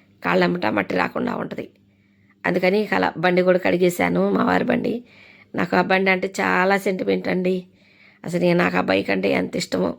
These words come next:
ఆ బైక్ మీద, బైక్ మీద ఎ-, ఎంత దూరాలు ప్రయాణం చేసిందోనండి. ఇప్పుడు తీసుకొని దాదాపు,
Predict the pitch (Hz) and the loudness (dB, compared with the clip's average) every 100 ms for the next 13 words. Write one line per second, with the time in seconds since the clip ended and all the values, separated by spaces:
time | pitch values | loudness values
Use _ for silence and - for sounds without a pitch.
0 | _ _ _ _ - _ _ _ _ _ | _ _ _ _ -20 _ _ _ _ _
1 | _ _ _ _ _ _ _ - _ _ | _ _ _ _ _ _ _ -20 _ _
2 | _ - - - - - - - 180 190 | _ -20 -20 -20 -20 -20 -8 -4 0 0
3 | 196 214 208 202 196 190 - 196 208 240 | 0 2 2 4 4 2 0 2 2 0
4 | 214 214 214 214 196 - 190 214 220 - | 0 2 4 4 2 0 0 0 0 2
5 | 214 202 208 208 208 220 208 196 190 190 | 2 6 6 6 4 2 2 0 0 0
6 | 190 185 185 185 180 185 233 311 _ _ | -2 -2 0 0 0 0 -2 -4 _ _
7 | _ - _ _ - 196 208 208 226 226 | _ -20 _ _ -10 -2 2 4 4 4
8 | 240 247 220 214 208 220 226 | 6 6 6 4 4 0 2